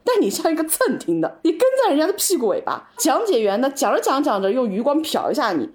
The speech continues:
然后用一种日常这种蹭听的人我见了多了的表情继续往前讲。那种时候你就会觉得，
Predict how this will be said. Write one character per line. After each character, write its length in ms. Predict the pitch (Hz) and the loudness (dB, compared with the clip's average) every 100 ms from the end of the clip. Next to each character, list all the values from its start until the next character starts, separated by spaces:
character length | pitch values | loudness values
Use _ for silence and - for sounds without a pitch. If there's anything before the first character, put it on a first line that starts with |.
| _ | _
然 160 | 214 226 | -2 0
后 160 | 320 | 2
用 180 | 349 311 | 2 0
一 140 | 294 277 | 0 0
种 320 | 254 185 175 | 0 0 0
日 120 | 330 | -2
常 200 | 311 220 | -2 -2
这 160 | - 285 | 0 0
种 220 | 190 156 | 0 -2
蹭 180 | 156 277 | 0 -2
听 140 | 254 | 0
的 80 | 262 | 0
人 140 | 208 | 0
我 80 | 214 | -2
见 180 | 311 349 | -2 0
了 80 | 247 | 0
多 160 | 294 | 0
了 160 | 320 247 | 0 0
的 80 | 185 | -2
表 180 | 170 - | -2 -2
情 200 | - 156 | -4 -4
继 100 | 208 | -4
续 100 | 196 | -4
往 200 | 156 - | -4 -4
前 180 | 135 | -6
讲。 160 | 147 - - _ - | -6 -8 -12 _ -4
那 100 | 480 | 0
种 140 | 427 | 0
时 160 | 226 214 | 0 -2
候 180 | 277 254 | -2 -2
你 80 | 185 | -2
就 140 | 247 | -2
会 100 | 262 | -2
觉 160 | 196 170 | 0 0
得， 220 | 196 | 0